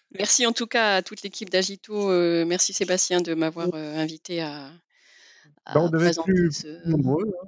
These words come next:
Speaker 2: mais heu, mais malheureusement, heu, Fred avait, heu, avait du boulot et puis Marion est tombée malade, donc heu, bah, on espère qu'elle, heu, qu'elle se rétablira, heu, bien vite, <laughs> mais
Speaker 1: Bon,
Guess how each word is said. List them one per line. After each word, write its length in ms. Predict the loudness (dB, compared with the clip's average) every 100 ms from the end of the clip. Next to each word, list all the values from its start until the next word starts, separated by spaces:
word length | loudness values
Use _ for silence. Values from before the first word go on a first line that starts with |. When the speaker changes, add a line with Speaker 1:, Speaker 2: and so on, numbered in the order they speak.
| -4
Speaker 2:
mais 60 | 0
heu, 380 | 2 0 -2 -4
mais 100 | -4
malheureusement, 640 | -2 0 0 -2 -2 0 0
heu, 180 | 0
Fred 340 | -2 -6 -4 0
avait, 300 | 0 0 0
heu, 100 | 0
avait 180 | 0 0
du 100 | -2
boulot 360 | -4 -2 0 0
et 80 | -2
puis 160 | -2 0
Marion 400 | 2 2 0 -2
est 60 |
tombée 220 | -2 0
malade, 480 | 2 2 0 0 -4 0
donc 320 | -2 -2 0
heu, 160 | 0
bah, 140 | 0 -2
on 100 | -2
espère 300 | -2 -2 -4
qu'elle, 200 | -4 -2
heu, 200 | -4 -6
qu'elle 180 | -12 -16
se 140 | -12
rétablira, 840 | -12 -12 -14 -6 0 0 0 -4 -10
heu, 20 |
bien 240 | -2 0 0
vite, 320 | -4 -6 -4 -4 -4
<laughs> 680 | -2 -2 -4 -14 0 2
mais 140 | 2 0
Speaker 1:
Bon, 300 | 0 2 2